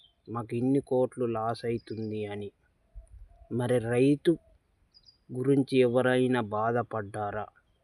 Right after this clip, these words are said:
మరి రైతు గురించి ఎవరైనా మాట్లాడుతున్నారా? రైతుకు కష్టం వస్తే ఎవరైనా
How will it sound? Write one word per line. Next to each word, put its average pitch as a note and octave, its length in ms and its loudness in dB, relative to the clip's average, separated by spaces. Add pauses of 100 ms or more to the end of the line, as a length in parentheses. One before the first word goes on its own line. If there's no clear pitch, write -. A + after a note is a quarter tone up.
మరి A#2 280 -4
రైతు A#2+ 380 0
గురించి B2 400 0
ఎవరైనా A#2+ 480 0
మాట్లాడుతున్నారా? A2+ 1400 0 (840)
రైతుకు C3+ 460 0
కష్టం B2+ 500 -2
వస్తే B2 300 -4
ఎవరైనా A#2+ 600 0